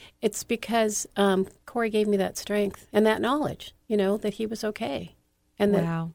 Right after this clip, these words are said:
Speaker 1: we're all gonna die someday.
Speaker 2: Yeah. So, so that knowledge, I know we're, you know, we're getting close to an end of the show here, but that knowledge was, like, every time he went to Summerland and he would come back. Is that when do you think it really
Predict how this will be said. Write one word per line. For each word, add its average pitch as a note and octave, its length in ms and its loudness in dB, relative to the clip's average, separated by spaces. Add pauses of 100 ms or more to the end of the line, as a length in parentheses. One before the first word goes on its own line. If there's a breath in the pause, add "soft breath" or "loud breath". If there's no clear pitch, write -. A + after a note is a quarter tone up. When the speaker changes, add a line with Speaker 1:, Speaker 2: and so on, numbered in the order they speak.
(180)
Speaker 1:
we're E3+ 140 4
all F#3+ 120 6
gonna A#3+ 180 0
die C#4 180 0
someday. C4 440 0 (160)
Speaker 2:
Yeah. G#3 180 2 (460 loud breath)
So, C4+ 320 6 (220)
so B3+ 200 4
that A3+ 200 2
knowledge, G3+ 640 2
I F#3+ 40 0
know F3+ 140 2
we're, E3+ 180 -2 (320)
you F3+ 140 0
know, E3+ 100 2
we're E3+ 80 -2
getting F3+ 200 0
close F3 360 -2
to E3+ 240 -4 (160)
an F3 200 4 (240)
end C4+ 200 8
of A3 100 4
the F#3 80 2
show F3 240 2
here, F3 180 0 (140)
but G#3 100 2
that G3 160 2
knowledge G3+ 360 2
was, F3+ 160 0
like, E3+ 180 -2
every F3 220 -2
time F3+ 160 -2
he E3+ 80 2
went E3+ 100 -2
to - 80 -8
Summerland E3+ 500 0
and D#3+ 120 0
he E3 80 0
would E3 120 -2
come D#3+ 200 0
back. E3+ 260 -2
Is F3 60 -6
that G3 180 -2
when B3 140 4
do B3 80 2
you B3 80 -2
think B3 200 -2
it - 80 -2
really A#3 260 0